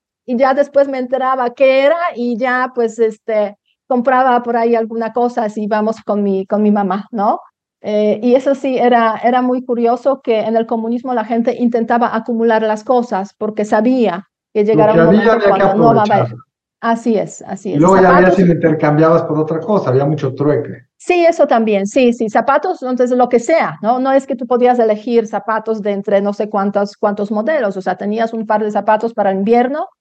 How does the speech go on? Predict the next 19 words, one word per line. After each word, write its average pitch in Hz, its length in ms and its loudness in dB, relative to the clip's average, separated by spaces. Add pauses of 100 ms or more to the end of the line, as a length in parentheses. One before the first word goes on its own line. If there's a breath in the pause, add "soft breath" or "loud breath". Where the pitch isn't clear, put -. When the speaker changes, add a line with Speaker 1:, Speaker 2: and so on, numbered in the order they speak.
(320)
Speaker 1:
un 240 220 2
par 240 300 2
para 214 360 2
el 208 80 0
verano, 233 480 0
para 226 220 0
primavera, 226 580 -2
y 269 40 -8
con 214 180 -6
eso 226 220 -6
ya 214 320 -2 (240 loud breath)
tenías 220 380 -2
que 233 100 -2
arreglarte, 202 600 0
pues, 233 220 -10
todo 196 240 2
el 185 100 -2
año, 190 280 -4
básicamente. 175 720 -6